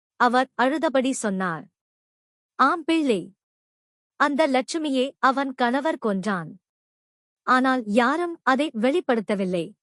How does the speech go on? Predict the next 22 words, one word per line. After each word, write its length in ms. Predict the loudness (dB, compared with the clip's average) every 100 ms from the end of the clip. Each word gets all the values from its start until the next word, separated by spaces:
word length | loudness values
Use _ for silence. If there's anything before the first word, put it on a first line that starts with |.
| _ _ _ _ _ _ _
பயத்தில் 520 | 0 0 0 0 -2 0
அனைவரும் 600 | 0 2 2 2 0 0
மௌனமாக 640 | 0 2 2 0 0 -2 0
இருந்தனர். 600 | 0 2 0 -2 -2 -8 _ _ _ _ _ _ _ _
அருண் 360 | 0 0 0 -4
இந்த 300 | -4 -2 0
உண்மையை 460 | 0 -2 -4 -4 -2
எழுதி 440 | 0 0 0 -4 -4
பத்திரிகையில் 640 | -4 -2 -2 -4 -4 -4 -4
வெளியிட்டான். 680 | -2 -2 -4 -4 -6 -6 -10 -20 _ _ _ _ _ _ _ _
அந்த 340 | 0 2 0
மாளிகையின் 600 | 2 0 0 -2 -2 -2 0
மர்மம் 340 | 0 0 -2 0
உலகுக்கு 540 | 0 2 -2 -2 -2
தெரிய 300 | 0 2 0
வந்தது. 520 | -2 -2 -2 -4 -6 -14 _ _ _ _ _ _ _ -2
அந்த 280 | 0 2
இரவு 460 | 4 4 2 0 -2
அருண் 360 | 0 0 0 -4
மீண்டும் 520 | -4 0 0 0 0
மாளிகைக்குச் 560 | 0 0 0 -2 -2 -4
சென்றான். 600 | -2 -2 -2 -4 -6